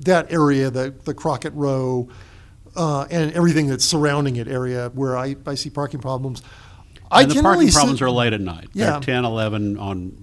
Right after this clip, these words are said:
Speaker 2: Wednesday, on weekend night.
Speaker 1: Yeah, and I, I've, I've gone there Friday nights, not that late, but I, I've been able to park. There, there are weird psychologies to it. Sometimes I, I was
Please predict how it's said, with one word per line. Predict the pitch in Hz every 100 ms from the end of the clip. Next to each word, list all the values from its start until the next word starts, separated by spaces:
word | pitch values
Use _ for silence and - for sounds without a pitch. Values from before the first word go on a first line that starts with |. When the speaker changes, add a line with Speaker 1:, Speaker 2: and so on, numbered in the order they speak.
| 110
Speaker 2:
Wednesday, | 101 98 101 98
on | 98 95 90 -
weekend | 113 104 101 87
night. | 85
Speaker 1:
Yeah, | 180 151 127 123
and | 170 160 175
I, | 175 185 165
I've, | 175 139 -
I've | 156 156
gone | 165 151
there | 143 135
Friday | 165 156
nights, | 143 147 131
not | 151
that | 143 131
late, | 151 147 139
but | 131
I, | 139 135 - - -
I've | 151
been | 139 135
able | 131
to | -
park. | 107 147 139 139 - - - - - - - - 135 -
There, | 175 165 151
there | 120 - 151
are | 147
weird | 139 160 160
psychologies | 156 131 151 151 151 160 151
to | 165 160
it. | 156
Sometimes | 156 156 160 147
I, | 139 135 139
I |
was | 131 123